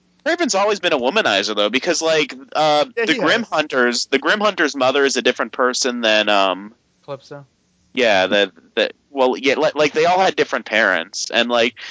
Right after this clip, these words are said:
Speaker 1: it was really weird because Alyosha Kraven, uh, he, like,
Speaker 2: Yeah.
Speaker 1: slept with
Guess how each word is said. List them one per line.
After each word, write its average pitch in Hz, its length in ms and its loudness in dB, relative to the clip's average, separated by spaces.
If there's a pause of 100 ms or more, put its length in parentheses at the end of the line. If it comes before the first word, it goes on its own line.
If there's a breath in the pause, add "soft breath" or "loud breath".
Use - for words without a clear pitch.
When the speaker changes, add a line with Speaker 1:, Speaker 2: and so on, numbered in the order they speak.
(160 loud breath)
Speaker 1:
it 151 80 2
was 156 200 0
really 160 320 0
weird 123 440 0
because 110 320 -2
Alyosha 113 680 2
Kraven, 98 560 0
uh, 95 320 0
he, 123 200 -2
like, 113 180 2
Speaker 2:
Yeah. 98 80 -4
Speaker 1:
slept 113 320 -2
with 98 160 -6